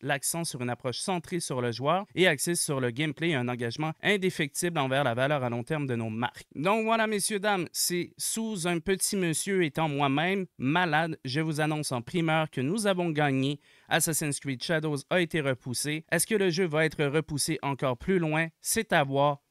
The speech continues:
Mais on a gagné, je vous l'ai dit hier en primeur sur cette chaîne. Et voilà, messieurs, dames, c'est en étant malade que je vous ai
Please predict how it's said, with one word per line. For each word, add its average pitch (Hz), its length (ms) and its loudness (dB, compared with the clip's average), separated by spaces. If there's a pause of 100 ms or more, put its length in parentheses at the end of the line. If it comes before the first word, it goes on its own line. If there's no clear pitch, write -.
Mais 160 360 0
on 190 180 2
a 180 80 4
gagné, 139 480 0
je - 180 -2
vous 202 160 2
l'ai 165 140 2
dit 139 200 0
hier 135 340 2
en 175 120 0
primeur 139 400 0
sur 190 180 -2
cette 127 220 0
chaîne. 139 320 -2
Et 185 120 2
voilà, 214 200 4
messieurs, 202 260 0
dames, 196 180 0
c'est 226 140 2
en 208 120 2
étant 175 240 0
malade 147 300 2
que 143 120 -4
je 127 140 -6
vous 123 220 -6
ai 120 100 -6